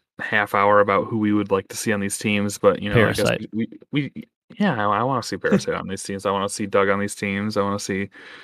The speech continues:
Speaker 1: Scraps and Wuskin get on a squad. Uh,
Speaker 2: If we
Speaker 1: maybe,
Speaker 2: are actually being, like,
Speaker 1: maybe,
Speaker 2: legit for
Speaker 1: maybe
Speaker 2: the
Speaker 1: throw a
Speaker 2: Paris
Speaker 1: few
Speaker 2: spot,
Speaker 1: more.
Speaker 2: though, Parasite, I would actually, like, say, like, if they're not gonna, like, do much to throw it at pros,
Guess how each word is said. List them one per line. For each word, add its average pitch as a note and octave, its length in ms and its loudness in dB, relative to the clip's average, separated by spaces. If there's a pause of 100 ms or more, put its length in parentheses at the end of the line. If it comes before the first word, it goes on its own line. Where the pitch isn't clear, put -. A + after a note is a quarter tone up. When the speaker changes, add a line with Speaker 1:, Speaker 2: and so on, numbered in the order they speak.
(260)
Speaker 1:
Scraps G2+ 340 0
and G#2 120 0
Wuskin A2 440 2
get G#2+ 120 4
on G#2 160 2
a G#2 40 -2
squad. G2+ 760 2 (200)
Uh, F#2+ 400 -12
Speaker 2:
If D3 120 0
we E3+ 80 4
Speaker 1:
maybe, C3+ 100 6
Speaker 2:
are C#3 80 6
actually C#3 280 2
being, B2 240 0
like, A2+ 200 2
Speaker 1:
maybe, - 40 -8
Speaker 2:
legit G2+ 240 -4
for B2 40 -6
Speaker 1:
maybe C3+ 200 4
Speaker 2:
the - 40 -10
Speaker 1:
throw B2+ 120 8
a - 20 10
Speaker 2:
Paris A#2 100 2
Speaker 1:
few B2 120 4
Speaker 2:
spot, B2 60 4
Speaker 1:
more. G#2+ 220 6
Speaker 2:
though, A2+ 220 -4 (580)
Parasite, A2 460 0
I A2+ 120 4
would B2+ 120 6
actually, A#2 360 2
like, G#2+ 200 -2
say, G#2 260 -2
like, G#2 300 -2
if G#2 140 -14
they're A2 140 0
not G#2+ 220 0
gonna, A2+ 300 -4
like, G#2 200 -4 (140)
do G#2+ 160 -2
much G#2+ 300 -2
to A2+ 40 -10
throw G#2 220 -4
it G#2 80 0
at - 180 -2
pros, G#2+ 460 -4